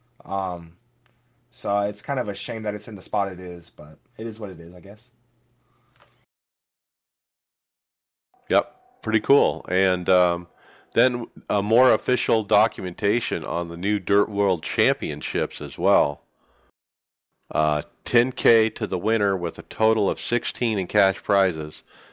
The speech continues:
Speaker 2: and two thousand and fifty in iRacing credits. World Outlaw Series runs on Monday nights, nine P M Eastern, alternating between late model and sprint cars each week. Aha.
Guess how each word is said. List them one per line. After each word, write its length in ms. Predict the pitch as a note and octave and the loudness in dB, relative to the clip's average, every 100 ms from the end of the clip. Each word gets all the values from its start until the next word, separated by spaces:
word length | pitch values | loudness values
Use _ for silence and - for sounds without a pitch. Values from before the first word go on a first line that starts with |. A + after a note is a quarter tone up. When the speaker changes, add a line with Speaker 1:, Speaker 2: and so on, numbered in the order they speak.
| - | -10
Speaker 2:
and 120 | - | -8
two 180 | - A#2 | -4 -2
thousand 400 | A2 G#2+ G#2 F#2+ | 4 6 4 0
and 180 | D#2+ D2+ | -6 -4
fifty 400 | G#2+ A2 - F2+ | -2 -2 -2 -6
in 60 | D2+ | -2
iRacing 560 | F2+ F2+ F2 - D2+ | -2 -2 -4 -6 -12
credits. 680 | - F#2+ E2 A#1+ - - - _ _ _ _ _ _ _ _ _ _ _ | -2 0 0 -2 -10 -18 -20 _ _ _ _ _ _ _ _ _ _ _
World 260 | F#2+ G2+ G#2 | 4 6 6
Outlaw 640 | F#2 G2+ - - G#2 F#2+ | 6 6 2 0 2 2
Series 480 | - A2 A2 A2 - | 0 0 0 0 0
runs 280 | G2 F#2+ F#2 | 0 0 0
on 200 | E2 E2 | -2 0
Monday 340 | F#2 A2+ B2+ | 0 4 4
nights, 380 | A2 G#2+ G#2+ - | 4 2 0 -2
nine 220 | G2 G2+ G#2+ | 0 0 0
P 160 | A2+ | -2
M 100 | F#2+ | -2
Eastern, 560 | - A#2+ - B2+ A#2+ A#2 _ - - - - | -2 -6 -2 0 -2 -4 _ -20 -20 -12 2
alternating 720 | G#2 A2+ - A2+ A2 A2 G2+ | 4 4 0 0 0 0 -4
between 300 | - G2+ F2 | -2 -2 0
late 260 | F2 G#2+ G#2+ | 2 2 4
model 380 | G#2 G#2+ G2+ | 4 4 2
and 140 | F#2 E2 | 0 -8
sprint 320 | - G#2 - | -2 -2 -2
cars 360 | - F2 E2 - | 0 0 0 -6
each 280 | F2 - | -10 -6
week. 380 | E2+ D2 - - - _ _ _ _ _ _ _ _ _ _ _ _ _ _ _ _ _ _ _ _ _ _ _ _ _ _ _ - | -4 -4 -6 -20 -20 _ _ _ _ _ _ _ _ _ _ _ _ _ _ _ _ _ _ _ _ _ _ _ _ _ _ _ -6
Aha. 600 | D2 F2 B2 F#2+ - | -4 0 0 -2 -8